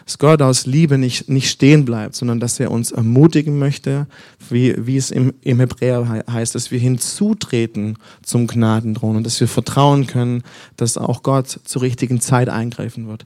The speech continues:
dass Gott zur richtigen Zeit reden wird, dass Gott, ähm, auch uns helfen wird in all diesen Dingen. Und dass er uns helfen wird, die Glaubensschritte zu gehen. Ja, ich sag's nochmal, es sind Glaubensschritte.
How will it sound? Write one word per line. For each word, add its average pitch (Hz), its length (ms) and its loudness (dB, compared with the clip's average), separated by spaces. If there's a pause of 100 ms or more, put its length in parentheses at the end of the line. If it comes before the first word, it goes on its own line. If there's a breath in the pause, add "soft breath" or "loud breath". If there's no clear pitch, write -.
(200 loud breath)
dass 123 180 -4
Gott 151 180 4
zur 135 140 2
richtigen 135 340 -2
Zeit 123 360 2
reden 123 320 2
wird, 113 140 -4
dass - 180 -4
Gott, 151 280 4 (440 loud breath)
ähm, 123 280 0 (120)
auch 131 240 -2
uns 147 420 2
helfen 139 380 0
wird 113 140 -2
in 120 100 -2
all 147 320 2
diesen 135 400 -2
Dingen. 117 460 -2 (680)
Und 127 80 0
dass 127 180 0
er 127 60 2
uns 123 160 0
helfen 135 380 -2
wird, 120 180 -4
die 117 120 -10
Glaubensschritte 131 880 0
zu - 180 -10
gehen. 117 440 -10 (460 loud breath)
Ja, 127 80 -2
ich 123 80 -2
sag's 123 220 -4
nochmal, 131 200 -2
es 123 120 -6
sind 123 240 -6
Glaubensschritte. 123 1120 2